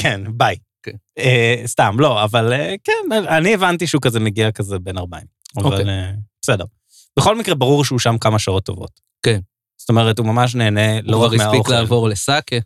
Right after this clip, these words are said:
Speaker 1: כן, הוא עבר לסאקה, הוא מדבר עם האנשים, הוא מרגיש את הזה, ואז מגיע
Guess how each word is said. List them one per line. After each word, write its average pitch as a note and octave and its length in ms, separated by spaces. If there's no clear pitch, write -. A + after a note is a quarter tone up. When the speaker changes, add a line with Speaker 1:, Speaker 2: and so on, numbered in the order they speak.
Speaker 1:
כן, G2 300
הוא E2 60
עבר E2 180
לסאקה, C#3+ 680
הוא G2 100
מדבר F2+ 320
עם F#2 120
האנשים, C3+ 580
הוא G2 100
מרגיש G2 300
את - 80
הזה, C3 220
ואז F3+ 360
מגיע D3 480